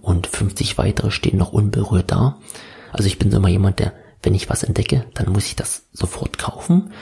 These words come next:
und dann kommt es auf die To-Read-Liste oder beziehungsweise den To-Read-Schrank und je nachdem, wenn ich ein Buch ausgelesen habe,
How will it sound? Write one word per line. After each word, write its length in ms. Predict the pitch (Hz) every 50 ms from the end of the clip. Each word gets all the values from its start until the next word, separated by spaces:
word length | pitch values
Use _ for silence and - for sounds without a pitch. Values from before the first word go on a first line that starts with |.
| - - -
und 160 | - 110 -
dann 100 | 104 101
kommt 220 | - 113 110 -
es 100 | - -
auf 140 | - - -
die 160 | - - -
To-Read-Liste 880 | - - 98 95 92 120 147 - - - - - 120 120 117 - - -
oder 160 | - 95 98
beziehungsweise 560 | - - - - - 113 104 - - - - -
den 160 | 107 87 -
To-Read-Schrank 720 | - - 95 101 120 - - - - - 113 117 135 - - - - - - - - - - - - - -
und 200 | - - 101 95
je 60 | 113 123
nachdem, 420 | 123 113 - - - 113 101 - - -
wenn 100 | - 110
ich 120 | - -
ein 40 | 113
Buch 260 | 113 110 110 - -
ausgelesen 460 | 123 - - - 101 101 98 110 98
habe, 160 | 98 - -